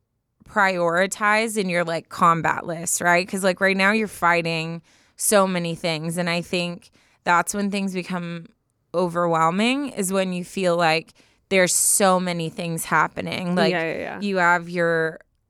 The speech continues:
Speaker 1: brother and dad giving opinions on your body, which,
Speaker 2: Which,
Speaker 1: by the way,
Speaker 2: unnecessary.
Speaker 1: by the way, that infuriates me to, like, no end, because we already struggle as women enough having men give their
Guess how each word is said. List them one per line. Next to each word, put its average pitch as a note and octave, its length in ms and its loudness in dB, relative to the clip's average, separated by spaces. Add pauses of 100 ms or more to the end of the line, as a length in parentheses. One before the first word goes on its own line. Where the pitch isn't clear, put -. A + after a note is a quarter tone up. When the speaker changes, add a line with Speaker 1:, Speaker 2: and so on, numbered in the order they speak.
(180)
Speaker 1:
brother F3+ 400 0
and F3 140 -2
dad E3 240 2
giving D#3+ 240 -6
opinions E3 440 -4
on D#3+ 120 0
your D#3 100 0
body, E3 300 0
which, E3+ 240 -2
Speaker 2:
Which, G#3 120 2
Speaker 1:
by A3 120 4
the B3 80 0
way, A#3 60 4 (120)
Speaker 2:
unnecessary. G3+ 760 2 (600)
Speaker 1:
by G3+ 260 2
the C4+ 140 -2
way, F3 640 -2
that F3+ 460 0
infuriates E3+ 840 0
me F#3 160 -2
to, F3+ 180 0
like, D3+ 340 0
no E3+ 460 2
end, E3+ 520 -2
because E3 600 0 (1120)
we G3+ 320 -2
already G#3 380 2
struggle E3+ 380 0
as E3 160 0
women E3 320 -2
enough E3 880 0 (320)
having F3+ 440 0
men E3 300 -2
give E3 200 -2
their E3+ 200 -2